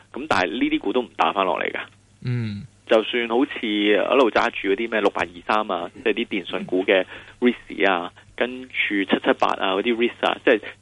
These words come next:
Speaker 1: 收息股，仲有六厘幾息。
Speaker 2: 嗯。
Speaker 1: 其實啲人唔會咁易放棄呢扎股嘅，除非去到幾時呢？去到啲人覺得，咦，你環球央行又好，或者係真係有啲科技公司又好，發明咗一樣新嘢出嚟，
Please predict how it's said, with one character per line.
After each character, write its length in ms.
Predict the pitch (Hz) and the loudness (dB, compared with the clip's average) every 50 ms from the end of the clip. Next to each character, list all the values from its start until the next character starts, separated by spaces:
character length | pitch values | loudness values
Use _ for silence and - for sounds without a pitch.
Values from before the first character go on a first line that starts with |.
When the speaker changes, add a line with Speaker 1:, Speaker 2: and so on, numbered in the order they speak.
| _ _ - - | _ _ 0 2
Speaker 1:
收 160 | 135 135 139 | 2 2 2
息 140 | - 143 117 _ _ - | 0 -2 -4 _ _ -4
股， 240 | 92 92 107 113 | -2 -2 -2 -2
仲 180 | 110 - 110 95 | -2 -4 -4 -2
有 100 | 92 92 | 0 2
六 140 | 95 95 92 - | 2 2 2 2
厘 160 | 120 120 120 117 | 2 2 4 4
幾 240 | 101 87 90 95 - | 2 0 0 2 0
息。 120 | 120 107 - - - - - - - | 0 0 -2 -10 -18 -18 -12 -8 -4
Speaker 2:
嗯。 260 | 123 117 113 110 104 | -2 -2 -2 0 2
Speaker 1:
其 160 | 101 127 107 | 4 4 4
實 140 | - 127 - - - | 4 4 0 0 -2
啲 100 | 247 247 | 0 0
人 140 | - - 80 82 | 0 -2 -4 -12
唔 180 | 85 85 82 90 | -14 -8 -4 -2
會 60 | 98 | -2
咁 160 | 92 95 95 - | -2 -4 -8 -10
易 120 | 92 87 87 | -12 -12 -6
放 180 | - - 90 90 90 | -2 0 0 0 0
棄 180 | 92 92 92 92 | -2 -2 -2 -2
呢 100 | 104 110 | -2 -2
扎 560 | - 95 90 92 - - - - - - - - - - | -2 -2 -2 -2 -2 -4 -4 -6 -8 -8 -12 -12 -8 -4
股 180 | 87 - - | -2 0 0
嘅， 80 | - - - - - | 0 0 -4 -6 -2
除 120 | - - - 101 98 98 | 0 2 4 4 4 4
非 160 | - 180 170 | 4 2 2
去 100 | 147 135 | 2 2
到 80 | 104 104 | 0 0
幾 220 | - - - - - | 0 0 -2 -2 -4
時 100 | - 67 | -4 -4
呢？ 80 | - - - - - - - _ _ - | -4 -4 -6 -14 -20 -20 -20 _ _ 0
去 140 | - 123 123 | 2 2 4
到 80 | 123 120 120 | 4 2 2
啲 120 | 120 - 175 | 2 2 2
人 160 | 123 87 87 | 0 0 0
覺 120 | - 101 | -2 -2
得， 160 | - 127 - - _ - | 0 0 -2 -4 _ -6
咦， 220 | 107 110 - - - _ - - - _ _ _ _ _ _ - | -4 -4 -4 -4 -6 _ -20 -20 -20 _ _ _ _ _ _ -6
你 580 | - 101 104 104 104 104 107 110 110 110 110 113 | -2 2 4 4 6 4 4 2 0 0 -2 -2
環 320 | 110 110 98 - - 90 | -2 -2 -2 -2 -2 -4
球 180 | - 98 92 95 | 0 0 0 4
央 260 | 113 143 143 135 131 | 4 4 4 4 2
行 200 | 117 101 92 113 | -2 -4 -4 -2
又 180 | 117 107 95 87 | -2 -2 -2 -2
好， 140 | 92 92 82 | -2 -2 0
或 260 | 87 104 107 95 87 | 0 2 2 0 0
者 140 | - 95 104 | 0 -4 -2
係 180 | 117 110 85 - | -2 -2 -4 -4
真 100 | - 113 | -6 -6
係 140 | 117 113 104 | -4 -2 -2
有 120 | 85 87 92 | -2 -2 -2
啲 300 | 113 113 - - 117 113 | -2 -2 0 4 2 4
科 60 | - | 4
技 80 | 101 | 2
公 140 | 90 - 107 | 0 -2 -4
司 80 | 104 - - | -8 -4 -2
又 160 | 113 90 87 | -2 -2 0
好， 180 | 85 85 87 - _ | -2 -4 -4 -4 _
發 140 | - 135 110 | 0 0 0
明 180 | 117 95 85 | 0 -2 -2
咗 160 | 87 101 117 139 | 0 2 2 2
一 40 | 143 | 2
樣 140 | 123 104 95 95 101 - - - | 2 0 0 -2 -10 -14 -6 0
新 200 | - 135 127 131 | 0 0 0 2
嘢 180 | 120 98 90 - | 0 2 2 2
出 140 | - - 113 | 0 0 0
嚟， 120 | 101 | 0